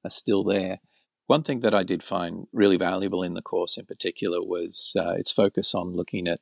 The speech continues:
the various modes of vaccine denial and, uh, anti-vax ideology that are spread by the anti-vaxxers, but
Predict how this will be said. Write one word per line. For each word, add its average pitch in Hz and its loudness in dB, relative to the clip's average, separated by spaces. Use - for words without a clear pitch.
the 101 4
various 98 4
modes 92 4
of 95 4
vaccine 90 -2
denial 87 0
and, 92 -6
uh, 87 -4
anti-vax 90 -2
ideology 90 2
that 90 2
are - -2
spread 160 4
by 113 6
the 104 0
anti-vaxxers, 98 0
but 95 0